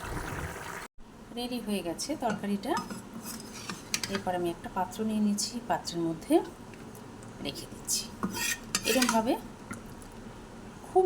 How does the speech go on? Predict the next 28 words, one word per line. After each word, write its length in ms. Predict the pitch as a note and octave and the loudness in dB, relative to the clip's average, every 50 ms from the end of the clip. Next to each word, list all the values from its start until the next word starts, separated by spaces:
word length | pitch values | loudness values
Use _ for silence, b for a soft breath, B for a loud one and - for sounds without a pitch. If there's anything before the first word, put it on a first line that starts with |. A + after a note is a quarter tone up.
| E4 C#4+ | 10 8
মাখা 180 | B3 - - B3 B3 | 8 6 4 4 2
মাখা 160 | A#3+ - A#3+ A3+ | 4 2 2 4
হবে 160 | A3+ G#3 G#3+ G#3+ A3 | 4 6 6 6 8
না, 40 | A3+ A#3+ - | 6 6 4
তবে 140 | A3+ G#3+ A3 G#3 | 2 2 2 4
হালকা 240 | G#3 G#3 G3+ G3+ - G3+ | 4 4 4 4 4 2
হালকা 200 | G3 F#3+ F#3+ F#3+ F#3 F3 | 2 4 2 2 2 2
মাখা 200 | E3+ - - F#3+ F#3+ | 0 2 4 4 4
মাখা 180 | F#3 - - F3+ F3 | 4 2 0 0 0
মতো 200 | E3+ - - C4+ G4 F#4+ - - - B B B B B B B - - | 0 2 4 4 4 4 2 -8 -14 B B B B B B B -4 2
তরকারি 340 | G#3 G3 F#3+ G3 A3 G#3+ A3 G#3+ | 2 2 4 4 0 0 0 4
করে 140 | A3 G#3+ G#3 G3 | 4 6 6 6
নেবেন। 240 | G3+ G3 G#3 A#3 D#4 G4 G4 - - - - - - - - - - - | 6 4 6 4 4 4 2 -2 -8 -10 -10 -10 -10 -12 -12 -12 -2 4
পেঁপে 260 | G#3 G3+ G3 - A3 G3 G3+ | 4 4 4 4 2 4 6
দিয়ে, 140 | G#3 G#3 G#3 G3+ - | 6 4 4 4 4
ক্যাপসিকাম 480 | F#3 F#3 - - G#3+ G3+ G#3+ G#3 G3 G3 F#3+ | 2 2 4 2 2 2 2 2 2 4 4
দিয়ে, 140 | G3+ G3+ G3+ G3+ G3 | 4 4 4 4 4
টমেটো 360 | F#3+ F3 F3+ F#3 - G3 F#3+ F#3+ | 2 2 2 0 0 0 0 2
দিয়ে 180 | F#3+ F#3+ F#3+ F#3+ F#3+ F#3 - B B B B B B B B B | 4 4 4 4 2 0 -2 B B B B B B B B B
ভীষণই 360 | - A3+ - - B3+ C4 C4+ B3+ B3 | 0 0 2 4 6 6 8 8 8
ভালো 140 | A#3+ A#3 A3+ A3+ A3 | 6 8 8 8 8
লাগবে। 220 | G#3 G3+ G3+ A#3 A#3+ A3+ | 8 8 6 6 6 6
নিরামিষের 440 | G#3+ G#3 G3+ G3+ G3+ G3+ - G#3 G3 F#3+ | 8 8 8 6 6 4 2 0 2 4
দিনে 160 | G#3 G3+ G3+ G3+ | 6 6 6 6
একটা 140 | G3+ - G3+ G3+ G3+ - | 4 2 2 2 2 4
সুন্দর 280 | A#3 A3+ A3+ A3 A3+ G#3+ G#3+ - | 4 6 6 6 6 4 6 6
পদ 140 | C#3+ C3+ C3+ - C#3 | 6 12 12 12 12
হবে। 160 | C3 - | 12 2